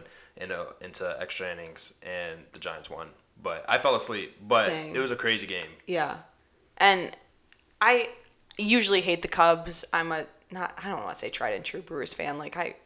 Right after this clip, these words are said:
Speaker 2: I'm not afraid to admit that they suck. <laughs> But I am pulling for them so hard because that would be awesome. And one day I do dream of, um, what it feels like to see your home team in the playoffs <laughs> and do well and, like, maybe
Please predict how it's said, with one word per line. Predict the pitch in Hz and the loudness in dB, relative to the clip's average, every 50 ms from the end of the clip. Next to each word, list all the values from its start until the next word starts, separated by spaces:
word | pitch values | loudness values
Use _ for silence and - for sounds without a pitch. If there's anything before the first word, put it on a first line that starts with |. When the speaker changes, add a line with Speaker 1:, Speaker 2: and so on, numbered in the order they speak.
| _ _ _ _ - - | _ _ _ _ -10 -8
Speaker 2:
I'm | 170 170 | -6 -2
not | 160 151 139 | -2 -2 -2
afraid | 139 - - 135 135 | -2 -4 -6 -6 -4
to | - - | -4 -4
admit | 127 127 151 - | -6 -6 -8 -10
that | - - | -10 -6
they | - - | -4 0
suck. | - - - - - - - - - - - - - - - - _ | 2 2 2 0 -2 -6 -10 -18 -18 -16 -16 -14 -14 -16 -18 -8 _
<laughs> | - - - - - - - - - - - - - - - - _ - 185 | 0 2 2 2 2 2 0 0 -4 -12 -12 -14 -14 -14 -16 -18 _ 0 8
But | 196 196 190 175 - - - - | 12 12 12 12 10 6 4 8
I | 190 190 185 190 190 190 190 190 - - - - | 10 12 12 12 10 10 8 4 2 0 2 4
am | 175 180 175 175 - - - - | 4 4 4 2 -6 -8 -6 -2
pulling | - 196 185 180 175 | 2 2 2 2 2
for | 175 - 170 | 0 -2 -2
them | 165 156 165 | -2 -2 0
so | - - 160 | 0 0 0
hard | 160 165 147 147 147 | 2 2 2 0 -2
because | - 147 175 160 165 | -4 -6 -4 0 2
that | 180 180 | 2 2
would | 180 175 | 2 0
be | 165 143 139 | 0 2 2
awesome. | 139 156 - - 82 80 - - - - - | 2 2 2 0 -2 -2 -6 -10 -14 -12 -4
And | - - 170 165 151 - - _ _ _ _ - - - - - - | -2 -2 -2 -2 -4 -10 -16 _ _ _ _ -20 -20 -20 -20 -6 2
one | 185 190 202 220 | 4 4 6 8
day | 214 208 196 190 | 8 8 8 8
I | 185 170 180 | 8 6 6
do | 180 180 185 | 4 2 0
dream | 180 - 170 175 170 170 | 0 0 0 0 -2 -2
of, | 160 160 - - - - - - - - - _ _ _ _ _ _ - - | -4 -4 -6 -10 -20 -20 -20 -20 -20 -20 -20 _ _ _ _ _ _ -12 -10
um, | 170 156 170 175 160 165 170 170 - _ _ - | -8 -8 -8 -10 -12 -16 -18 -20 -20 _ _ -8
what | - 175 165 | -6 -4 -4
it | 160 | -4
feels | - - 170 160 151 156 | -2 0 0 0 2 2
like | 156 147 143 - | 0 0 -2 -2
to | - 160 | -2 -2
see | - - 160 | -2 -2 -2
your | 151 147 143 156 | -2 -4 -4 -4
home | 156 147 147 151 | -4 -6 -8 -6
team | 156 - - 156 147 - - - 170 - _ - | -4 -4 -4 -4 -8 -10 -10 -12 -16 -18 _ -16
in | - 175 - | -12 -10 -10
the | 165 165 | -8 -8
playoffs | - - 160 160 156 156 151 160 - - - - - - | -6 -2 -2 0 2 2 2 4 6 6 6 6 4 0
<laughs> | |
and | - 190 180 185 185 | -6 -4 -4 -4 -2
do | - 170 175 165 | 2 2 4 4
well | 160 185 - - - 185 170 160 - - - | 6 6 8 10 10 10 10 8 4 2 -4
and, | - | -4
like, | 151 147 139 - - | -4 -4 -4 -4 -4
maybe | 143 160 170 175 170 185 185 170 165 170 | -2 0 0 0 0 0 0 -2 -2 -4